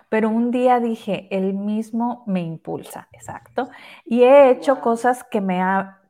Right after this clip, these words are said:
Speaker 1: que me habían dicho que tú no puedes, eres una burra de la casa, solo serás sirvienta, eres para que le, para que sirvas. Ahora
Speaker 2: Eh,
Speaker 1: soy
Speaker 2: bien, Leti.
Speaker 1: cosmetra".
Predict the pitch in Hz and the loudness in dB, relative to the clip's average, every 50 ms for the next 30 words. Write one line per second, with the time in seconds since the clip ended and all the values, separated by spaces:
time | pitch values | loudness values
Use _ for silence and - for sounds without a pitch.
0 | _ _ - 208 208 202 202 196 196 196 190 185 185 190 - - 190 190 190 185 | _ _ -10 -8 -6 -6 -6 -6 -6 -6 -6 -6 -8 -8 -8 -6 -6 -4 -4 -4
1 | 214 220 233 247 254 262 254 226 247 233 226 233 - 254 233 233 - 220 190 190 | -4 -4 -2 -2 -2 -2 -4 -4 -4 -6 -8 -8 -8 -8 -8 -8 -10 -12 -12 -10
2 | - 208 202 208 214 214 - 233 226 233 226 214 196 196 196 - 190 196 190 190 | -10 -10 -8 -8 -8 -8 -6 -4 -2 -2 -2 -2 -4 -6 -6 -6 -6 -6 -6 -8
3 | 214 208 196 196 190 196 214 226 233 233 254 262 262 277 262 220 190 180 175 170 | -8 -6 -6 -4 -4 -4 -2 -2 -2 0 0 0 0 0 -2 -2 -4 -4 -6 -8
4 | - _ - 202 202 214 208 - 247 247 - - - - 233 220 220 226 226 226 | -10 _ -6 -4 -4 -4 -6 -8 -8 -10 -10 -12 -12 -8 -8 -6 -4 -4 -6 -6
5 | - 202 196 190 190 190 190 208 202 208 190 202 208 208 214 214 226 - 240 233 | -6 -6 -6 -4 -6 -6 -6 -8 -8 -8 -8 -8 -6 -6 -6 -6 -4 -4 -4 -4
6 | - 220 208 214 214 214 - - 208 196 190 190 190 - 185 185 175 170 - _ | -4 -4 -6 -6 -8 -8 -8 -6 -4 -2 -4 -4 -6 -6 -6 -6 -6 -6 -10 _
7 | _ - 185 175 170 170 175 - _ _ _ _ - 190 180 175 180 - 185 - | _ -10 -8 -6 -6 -6 -8 -10 _ _ _ _ -6 -6 -4 -4 -6 -8 -12 -8
8 | - 240 240 226 208 196 208 214 233 - - - - - - - - _ - 190 | -6 -4 -4 -4 -2 -2 -2 -2 -2 -4 -10 -20 -20 -20 -20 -20 -16 _ -2 0
9 | 190 196 196 208 233 247 247 247 220 240 277 311 262 254 262 269 262 254 254 247 | 2 2 4 2 2 0 0 0 0 0 0 0 0 0 0 0 -2 -4 -4 0
10 | 233 214 208 202 202 - - 226 214 196 202 196 196 196 208 208 226 233 240 247 | 4 4 4 4 2 0 -6 -18 -20 -20 -14 -8 -6 -4 -2 0 2 4 4 4
11 | 247 247 240 - | 4 2 2 -2